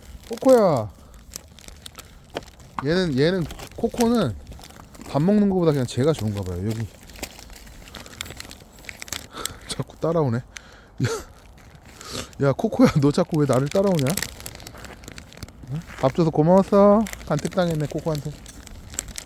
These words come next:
희한해서 희한이, 희한해서 희한이. 염소똥, 염소똥. 다 찢어놨어, 다 찢어놨어.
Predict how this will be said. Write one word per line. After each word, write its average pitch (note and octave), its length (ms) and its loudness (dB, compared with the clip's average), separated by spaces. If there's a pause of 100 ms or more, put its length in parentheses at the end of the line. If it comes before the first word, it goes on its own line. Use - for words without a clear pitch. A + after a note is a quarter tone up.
(140)
희한해서 D3 960 2
희한이, A#2+ 800 2 (400)
희한해서 D#3 1000 2
희한이. C#3+ 600 -2 (420)
염소똥, A3 1200 6 (880)
염소똥. A3 1200 2 (1600)
다 D#3 120 -2
찢어놨어, A3 600 2
다 D#3 160 -4
찢어놨어. G3 640 2